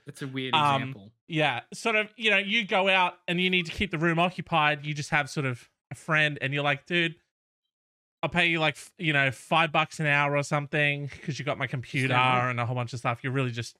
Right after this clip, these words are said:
Speaker 2: chilling out, so
Speaker 1: Just play some Fortnite.
Speaker 2: Yeah.
Speaker 1: It's cool.
Speaker 2: And then, so just to
Speaker 1: Do kids still
Speaker 2: always
Speaker 1: play that?
Speaker 2: to, uh,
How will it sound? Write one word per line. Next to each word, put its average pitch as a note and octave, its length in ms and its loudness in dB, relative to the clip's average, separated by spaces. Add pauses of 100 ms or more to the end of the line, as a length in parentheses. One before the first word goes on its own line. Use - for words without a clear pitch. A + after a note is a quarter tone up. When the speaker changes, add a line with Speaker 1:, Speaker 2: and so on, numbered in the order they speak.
Speaker 2:
chilling A#2+ 340 -4
out, B2 300 2
so B2+ 300 2
Speaker 1:
Just B2 140 0 (240)
play F3+ 180 -2
some F3+ 160 -8
Fortnite. F3 500 -6 (120)
Speaker 2:
Yeah. A3 300 4
Speaker 1:
It's F3 140 -8
cool. F3 320 -8 (380)
Speaker 2:
And E3+ 160 4
then, E3 200 4
so D#3+ 200 4
just F3 320 -4
to G#3 80 2
Speaker 1:
Do - 0 -
kids - 100 -6
still E3+ 80 4
Speaker 2:
always D#3+ 580 4
Speaker 1:
play F#3 160 -6
that? D4 220 -10 (100)
Speaker 2:
to, F#3+ 200 0
uh, D#3+ 40 -2